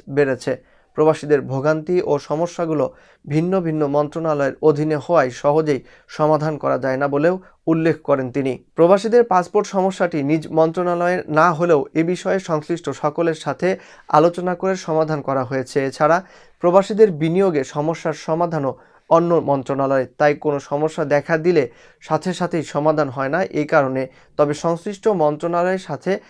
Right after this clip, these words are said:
আলোচনা করে সেসব বিষয়ে সমাধানের জন্য কাজ করছেন বলে জানালেন প্রবাসী কল্যাণ ও বৈদেশিক কর্মসংস্থান মন্ত্রণালয়ের উপদেষ্টা ডক্টর আসিফ নজরুল। ডক্টর আসিফ নজরুল বলেন, মন্ত্রণালয়ের অধীন জনশক্তি কর্মসংস্থান ও প্রশিক্ষণ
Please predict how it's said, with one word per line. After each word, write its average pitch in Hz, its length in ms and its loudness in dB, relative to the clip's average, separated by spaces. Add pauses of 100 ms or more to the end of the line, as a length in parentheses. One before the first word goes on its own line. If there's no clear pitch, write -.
(220)
আলোচনা 170 440 2
করে 147 220 -2
সেসব 151 320 -2 (100)
বিষয়ে 147 280 0 (120)
সমাধানের 147 500 -2
জন্য 139 160 -2 (460)
কাজ 156 220 4
করছেন 156 420 0
বলে 139 240 -2
জানালেন 135 300 -2 (120)
প্রবাসী 143 340 -4 (100)
কল্যাণ 147 340 4 (360)
ও 156 100 6
বৈদেশিক 165 520 2
কর্মসংস্থান 147 560 -2 (100)
মন্ত্রণালয়ের 151 560 -4 (100)
উপদেষ্টা 151 500 -2
ডক্টর 151 280 0 (380)
আসিফ 147 320 -2 (120)
নজরুল। 131 300 0 (200)
ডক্টর 151 300 4
আসিফ 208 280 0
নজরুল 202 300 -2
বলেন, 175 180 2 (100)
মন্ত্রণালয়ের 160 680 0
অধীন 156 300 0
জনশক্তি 151 540 -2
কর্মসংস্থান 151 680 -2 (340)
ও 156 60 0 (140)
প্রশিক্ষণ 175 460 -2